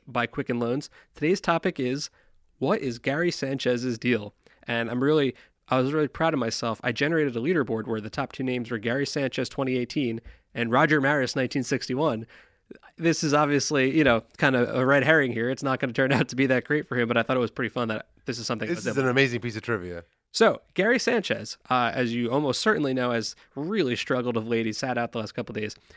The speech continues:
Speaker 1: He has a one ninety-seven batting average on balls in play. That's the second lowest in baseball this year.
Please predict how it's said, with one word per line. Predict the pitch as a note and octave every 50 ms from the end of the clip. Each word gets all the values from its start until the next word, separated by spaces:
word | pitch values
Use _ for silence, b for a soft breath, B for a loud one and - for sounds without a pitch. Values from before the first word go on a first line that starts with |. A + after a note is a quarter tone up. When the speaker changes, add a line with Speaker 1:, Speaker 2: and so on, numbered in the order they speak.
| b b b
Speaker 1:
He | - E3+
has | D#3+ F3+ D3+
a | D#3 C#3 C#3
one | C3 C3+ D#3 G3 G3+
ninety-seven | F#3 F3 F3+ F3 F3+ E3 - - C3+ A#2+ A#2 B2+ B2
batting | A#2+ A#2 A#2+ C3+ C#3 B2
average | A2+ A#2 A#2+ A#2+ A#2
on | B2 A#2 G#2
balls | A#2+ A2+ A2 -
in | A#2 -
play. | - D#3 B2+ G#2+ - -
That's | A2+ -
the | - -
second | - - B2+ A#2 - A#2
lowest | G#2+ A2+ A#2 A2+ - -
in | A#2
baseball | A2 B2+ B2+ - - C3+ B2+
this | B2 A#2+ - -
year. | C3 B2+ A#2+ A#2